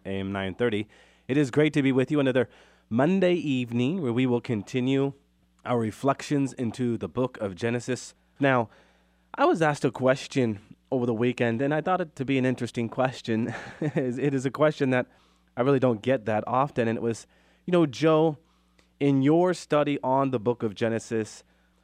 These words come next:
what is the one thing that you've learned?"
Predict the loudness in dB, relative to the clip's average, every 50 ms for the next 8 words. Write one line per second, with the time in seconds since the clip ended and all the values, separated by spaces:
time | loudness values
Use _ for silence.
0 | _ _ -4 0 2 2 4 4 4 2 2 0 0 0 0 2 2 2 2 2
1 | 0 -2 -4 -4 -2 -2 -2 -2 -2 -4 -4 -2 -2 0 0 -2 -2 -4 -6 -6
2 | -6 -8 -10 -14 -20